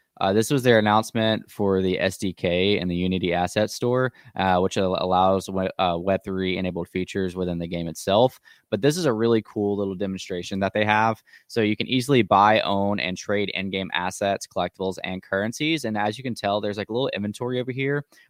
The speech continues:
with items like sunshades, a little rocket emoji, and a key, and then boosters, and then you can learn.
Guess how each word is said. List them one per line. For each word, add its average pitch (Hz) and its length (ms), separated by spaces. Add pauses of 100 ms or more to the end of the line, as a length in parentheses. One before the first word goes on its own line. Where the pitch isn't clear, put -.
with 107 160
items 104 480
like 92 160
sunshades, 98 640
a - 20
little 95 160
rocket 90 300
emoji, 90 560
and 82 80
a 87 60
key, 104 360
and 92 80
then 85 160
boosters, 104 720
and 92 100
then 87 120
you 87 60
can 92 120
learn. 92 400